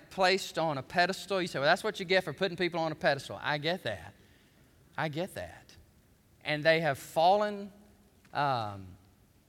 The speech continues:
and they have destroyed their families. They've destroyed their ministries. And they're close friends of mine, and I'm watching them going,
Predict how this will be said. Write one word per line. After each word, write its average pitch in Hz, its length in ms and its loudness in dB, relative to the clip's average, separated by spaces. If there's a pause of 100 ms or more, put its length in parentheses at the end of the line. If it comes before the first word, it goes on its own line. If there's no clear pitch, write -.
(540)
and 151 200 -4
they 151 160 4
have 135 160 -2
destroyed 175 580 -2
their 127 140 0
families. 185 680 0
They've 143 180 0
destroyed 160 720 -4
their 120 420 -2
ministries. 175 960 -6 (600)
And 165 120 -2
they're 147 80 4
close 185 560 2
friends 175 340 -2
of 147 80 -6
mine, 165 380 4
and 147 100 -2
I'm 147 260 -4 (100)
watching 175 380 2
them 151 200 -4
going, 139 380 -4